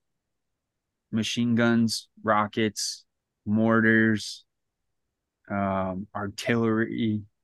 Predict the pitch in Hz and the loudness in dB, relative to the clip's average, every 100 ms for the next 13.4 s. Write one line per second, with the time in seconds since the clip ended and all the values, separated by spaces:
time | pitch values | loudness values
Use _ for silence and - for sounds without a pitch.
0 | _ _ _ - 110 101 98 101 107 104 | _ _ _ -6 -2 -2 0 2 2 2
1 | 110 113 117 110 110 110 110 110 107 104 | 2 2 0 2 2 2 2 2 -2 -8
2 | 92 _ 101 104 98 90 101 104 110 101 | -10 _ -16 -6 -4 -4 0 0 0 0
3 | 113 104 101 98 101 113 - 110 110 110 | -2 -2 0 -2 -2 -6 -4 0 2 2
4 | 98 101 92 - _ _ _ _ _ _ | 0 -6 -8 -14 _ _ _ _ _ _
5 | _ _ _ _ _ _ - _ 113 110 | _ _ _ _ _ _ -20 _ -2 0
6 | 110 - 101 95 _ _ _ 127 131 135 | 0 0 -2 -4 _ _ _ -4 -2 0
7 | 127 117 - - - 107 - 120 110 104 | -2 -4 -6 -10 -10 -10 -6 -4 -2 -2
8 | 98 - _ - - 117 110 120 123 120 | -4 -10 _ -6 -2 0 2 2 2 0
9 | - _ _ _ _ _ _ _ _ _ | -8 _ _ _ _ _ _ _ _ _
10 | 117 90 113 - 113 113 110 123 123 - | 0 2 0 0 2 2 2 2 0 -2
11 | - - 113 107 101 95 - 107 117 123 | -10 -6 0 2 2 0 -6 2 6 6
12 | 110 - 120 - 117 117 104 - 104 117 | 4 0 -2 0 0 0 0 0 -2 -2
13 | 113 131 135 | 0 2 2